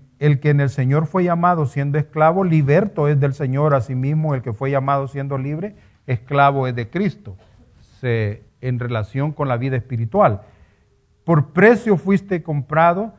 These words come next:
no os hagáis esclavos de los hombres. Cada uno, hermanos, en el estado en que fue llamado,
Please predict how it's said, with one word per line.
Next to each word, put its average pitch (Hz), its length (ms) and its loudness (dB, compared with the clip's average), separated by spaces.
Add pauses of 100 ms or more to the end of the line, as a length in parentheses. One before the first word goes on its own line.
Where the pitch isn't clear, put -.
(200)
no 156 260 2
os 165 160 -2
hagáis 139 500 2
esclavos 135 480 0
de 131 80 0
los 127 220 -4
hombres. 127 400 -4 (240)
Cada 196 340 4
uno, 170 420 2
hermanos, 147 560 -2 (260)
en 147 200 2
el 135 140 2
estado 202 580 0
en 165 100 -6
que 135 140 -8
fue 165 220 -4
llamado, 156 540 0